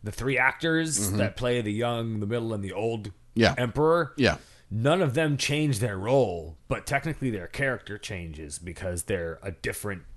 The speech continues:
Speaker 1: it's a different year, so they're,
Speaker 2: Yeah.
Speaker 1: they're in a different phase of their lives,
Speaker 2: Mm-hmm.
Speaker 1: but it's the same actor.
Speaker 2: Because they,
Speaker 1: 'Cause the
Speaker 2: because they
Speaker 1: clone,
Speaker 2: don't
Speaker 1: 'cause
Speaker 2: actually age. They're stuck in that whatever,
Speaker 1: Well, no, no,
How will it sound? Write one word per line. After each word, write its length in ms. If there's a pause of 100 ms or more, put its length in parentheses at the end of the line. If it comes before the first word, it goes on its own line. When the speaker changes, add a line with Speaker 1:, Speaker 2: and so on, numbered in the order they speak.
(560)
Speaker 1:
it's 160
a 60
different 320
year, 320
so 160
they're, 140 (280)
Speaker 2:
Yeah. 80
Speaker 1:
they're 280
in 80
a 40
different 300
phase 240
of 60
their 140
lives, 720
Speaker 2:
Mm-hmm. 280 (840)
Speaker 1:
but 100
it's 120
the 80
same 320
actor. 380
Speaker 2:
Because 340
they, 240
Speaker 1:
'Cause 80
the 80
Speaker 2:
because 260
they 220
Speaker 1:
clone, 20
Speaker 2:
don't 180
Speaker 1:
'cause 100
Speaker 2:
actually 260
age. 680
They're 140
stuck 400
in 160
that 200
whatever, 220
Speaker 1:
Well, 100
no, 280
no, 140